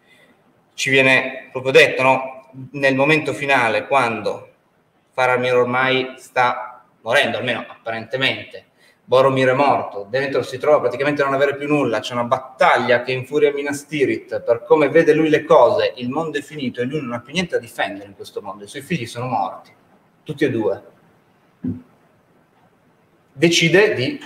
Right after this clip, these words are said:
uccidere sé e suo figlio, che ritiene già ormai morto, e in questo momento, quando poi Gandalf arriva per cercare di fermarlo,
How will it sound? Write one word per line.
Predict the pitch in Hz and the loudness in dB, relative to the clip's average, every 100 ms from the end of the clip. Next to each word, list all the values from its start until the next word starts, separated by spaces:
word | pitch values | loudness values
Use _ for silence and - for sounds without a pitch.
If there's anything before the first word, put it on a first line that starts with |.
| - _ _ - | -20 _ _ -20
uccidere | 117 139 113 107 | -10 -2 2 2
sé | - 175 165 160 - - - - | 2 4 4 0 -10 -18 -20 0
e | 120 131 - | 2 2 -2
suo | - | -10
figlio, | 120 101 101 120 | -8 -6 -2 0
che | 98 92 | -2 -8
ritiene | 104 - 104 | -10 -8 -6
già | 101 95 - 104 | -2 -2 -4 -8
ormai | 117 143 | -6 -4
morto, | 101 87 - 139 - - - _ _ _ _ _ _ _ - | -4 -6 -6 -6 -6 -20 -20 _ _ _ _ _ _ _ 2
e | 233 | 4
in | 175 165 | 6 4
questo | 180 180 196 | 4 6 6
momento, | 190 147 135 | 6 4 2
quando | 151 147 131 | 2 2 4
poi | 139 131 117 | 6 4 6
Gandalf | 139 123 113 110 | 2 2 0 0
arriva | 120 123 120 | -2 0 -2
per | 117 107 107 107 | 0 -4 -4 -8
cercare | - 117 170 135 | -6 0 4 4
di | 147 | 4
fermarlo, | 233 202 143 127 147 175 - | 2 4 2 4 4 4 2